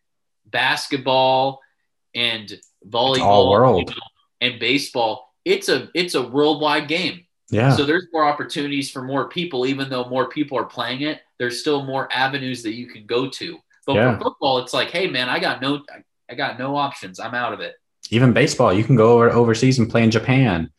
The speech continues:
Speaker 2: They pay
Speaker 1: That,
Speaker 2: really
Speaker 1: I mean,
Speaker 2: well.
Speaker 1: and, and also with football, they can paint you as a bad guy.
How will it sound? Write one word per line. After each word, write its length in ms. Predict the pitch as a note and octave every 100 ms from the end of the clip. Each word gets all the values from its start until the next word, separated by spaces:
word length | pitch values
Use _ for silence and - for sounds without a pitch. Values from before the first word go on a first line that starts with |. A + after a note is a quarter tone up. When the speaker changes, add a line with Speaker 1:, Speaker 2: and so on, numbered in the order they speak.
| -
Speaker 2:
They 100 | F#2
pay 220 | - B2+
Speaker 1:
That, 160 | A#2 G#2+
Speaker 2:
really 220 | A#2+ B2
Speaker 1:
I 40 |
mean, 80 | A#2
Speaker 2:
well. 360 | C3+ C3+ A2+ F2
Speaker 1:
and, 140 | - - -
and 80 | C3+
also 380 | F3 F3 D#3+ C#3
with 200 | B2+ -
football, 400 | E3+ E3+ C#3+ B2
they 140 | A#2+ D#3
can 200 | D3+ B2
paint 320 | - E3 -
you 180 | C3 B2
as 140 | A#2+
a 80 | G#2+ -
bad 400 | A#2 B2+ B2+ G2+
guy. 480 | G#2 A#2+ A#2 E2 -